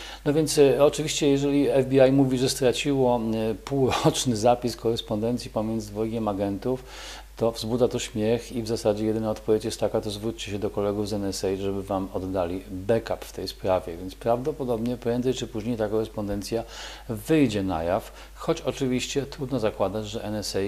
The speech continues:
nie jest zamieszane w ten cały dziwny splot okoliczności, który w tej chwili w Ameryce powoli wypływa na wierzch.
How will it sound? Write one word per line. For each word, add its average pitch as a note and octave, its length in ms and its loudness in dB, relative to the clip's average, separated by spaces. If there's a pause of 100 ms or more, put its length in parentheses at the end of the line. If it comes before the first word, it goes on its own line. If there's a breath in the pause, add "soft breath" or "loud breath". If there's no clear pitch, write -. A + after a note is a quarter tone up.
(140)
nie C3 360 2
jest A2 180 0
zamieszane F#2 680 -4
w - 60 -14
ten F#2 200 -6
cały F#2+ 300 -2
dziwny F#2+ 360 -6
splot - 280 -8
okoliczności, F2+ 680 -8
który F#2 260 -10
w - 60 -18
tej F2 160 -12
chwili G#2 280 -8
w G2+ 40 -6
Ameryce F2+ 480 -6 (360 loud breath)
powoli F#2 440 -2
wypływa F2 880 -8 (160)
na G#2 400 0 (140)
wierzch. - 540 -10